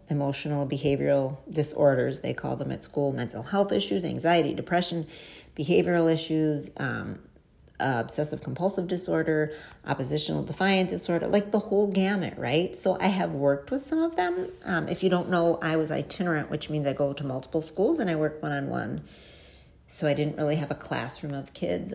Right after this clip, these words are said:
Only once or twice in my career did I have multiple kids at once. But I've definitely navigated and helped work along with those special ed teachers.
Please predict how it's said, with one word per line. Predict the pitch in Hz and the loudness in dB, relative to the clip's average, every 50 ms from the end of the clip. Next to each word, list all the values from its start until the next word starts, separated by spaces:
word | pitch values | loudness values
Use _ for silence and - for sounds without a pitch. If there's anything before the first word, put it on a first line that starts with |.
| - - | -8 -6
Only | 165 165 170 160 147 | -4 -2 -2 -2 -2
once | 131 143 143 139 139 - | -2 -2 -2 -2 -4 -6
or | 135 | -8
twice | - - - 131 127 127 - | -8 -6 -4 -4 -4 -4 -6
in | 135 127 | -6 -6
my | 123 123 | -6 -6
career | 117 - - 127 127 117 | -8 -8 -6 -4 -4 -4
did | - - - | -4 -4 -4
I | - | -2
have | 165 151 - - | -2 -2 -2 -4
multiple | 131 123 120 - - - - - | -4 -6 -6 -8 -12 -20 -14 -8
kids | - 147 147 | -6 -6 -4
at | - - 135 | -4 -4 -2
once. | 160 208 311 370 - - - - - - - - - - _ _ _ _ - - _ _ _ _ - - - - - | 0 0 0 -2 -4 -10 -16 -20 -20 -20 -20 -20 -20 -20 _ _ _ _ -20 -20 _ _ _ _ -14 -12 -8 -6 2
But | 156 147 170 170 - - | 6 8 8 8 8 6
I've | - 180 185 180 | 4 2 2 2
definitely | 214 247 240 226 220 208 185 170 160 | 0 0 0 0 0 0 2 2 2
navigated | 156 143 143 135 143 143 160 156 160 165 160 170 165 151 | 0 0 0 0 0 0 0 0 2 2 4 2 2 0
and | - - 143 | -2 -4 -6
helped | 135 - - 156 151 - - - - - - - - - - - - - | -4 -2 -2 -4 -4 -4 -8 -18 -20 -20 -20 -20 -20 -20 -20 -20 -4 0
work | - 175 160 | 2 2 2
along | 165 160 147 131 139 143 | 2 2 2 0 0 -2
with | 147 151 151 | -4 -4 -4
those | 165 160 160 | -4 -4 -4
special | - - 147 147 - - 147 | -2 -4 -4 -4 -2 -2 -2
ed | 143 - | -2 -2
teachers. | - - 147 139 - - 202 208 226 - 120 - | -4 -6 -6 -6 -4 -4 -4 -4 -4 -4 -6 -8